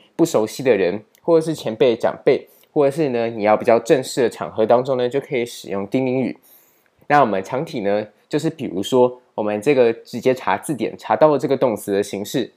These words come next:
它就是叫做这个词书形或者是原形，这个実称形。那它就是一个长体。然后或者是我们在之前动词的概论当中呢，我们有讲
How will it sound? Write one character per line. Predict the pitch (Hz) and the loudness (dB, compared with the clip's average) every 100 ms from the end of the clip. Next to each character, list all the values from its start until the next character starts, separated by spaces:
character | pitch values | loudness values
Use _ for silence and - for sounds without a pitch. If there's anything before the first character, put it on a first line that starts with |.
| _ _ _ _ _ _ - | _ _ _ _ _ _ -6
它 | 139 | -2
就 | 151 | 2
是 | 151 | 2
叫 | 135 135 | 6 6
做 | 123 113 | 6 4
这 | 113 | 4
个 | 104 | 2
词 | - 113 | 0 -6
书 | 143 | -4
形 | 147 - 92 | -6 -6 -4
或 | 123 | 2
者 | 117 | 2
是 | 123 | 0
原 | 98 90 | -6 -8
形， | - 87 87 - _ - | -10 -12 -14 -16 _ -6
这 | 113 | -2
个 | 107 - | -2 -2
実 | 104 107 | -6 -2
称 | 131 127 | 2 2
形。 | 131 120 117 - _ | 6 4 4 -4 _
那 | - | -8
它 | 131 147 | -4 -2
就 | 139 | -2
是 | 131 135 | -4 -4
一 | |
个 | 120 | -2
长 | 120 - 98 110 | -2 -2 -8 -8
体。 | - 87 _ _ _ - | -10 -12 _ _ _ -8
然 | 131 | 0
后 | 160 | 2
或 | |
者 | 135 | 2
是 | - | 0
我 | 147 | -2
们 | 110 90 | -2 -6
在 | 92 113 | 0 2
之 | 113 | 2
前 | 135 135 101 | -2 -6 -4
动 | 147 123 | -2 -4
词 | - 95 | -6 -2
的 | 98 101 | 0 2
概 | 151 | 2
论 | 143 139 | 2 2
当 | 131 | -2
中 | 127 123 | 0 0
呢， | 120 | -2
我 | 110 | -2
们 | 110 | -2
有 | |
讲 | 110 | -2